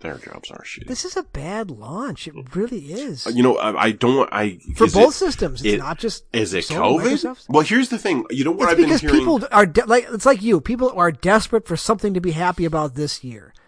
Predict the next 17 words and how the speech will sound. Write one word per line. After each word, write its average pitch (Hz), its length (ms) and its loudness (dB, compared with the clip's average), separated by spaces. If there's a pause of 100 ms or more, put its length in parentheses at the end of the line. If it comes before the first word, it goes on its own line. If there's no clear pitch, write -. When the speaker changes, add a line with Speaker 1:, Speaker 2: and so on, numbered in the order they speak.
(160)
Speaker 1:
Maybe. 269 220 -8
Speaker 2:
And 208 200 2
they 196 120 6
saved 254 300 2
a 233 40 -2
lot 220 180 6
of 208 60 0
money 240 260 2
by 180 160 0
not 196 180 -2
eating 208 260 -2
out 214 260 -4 (140)
Speaker 1:
Yes. 160 120 -8
Speaker 2:
and 156 180 -8
driving 190 320 -2
to 175 80 -2
work. - 340 -6